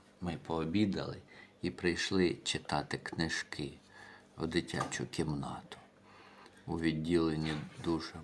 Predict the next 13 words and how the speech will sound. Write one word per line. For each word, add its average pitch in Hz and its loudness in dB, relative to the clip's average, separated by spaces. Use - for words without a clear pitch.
мало 78 -4
дітей, 127 0
тому 139 6
у 123 8
дитячій 120 2
кімнаті, 123 -2
окрім 101 2
нас, 107 2
нікогісінько 95 0
нема. 78 -2
Віка 90 2
читає 82 -4
книжку. 78 -6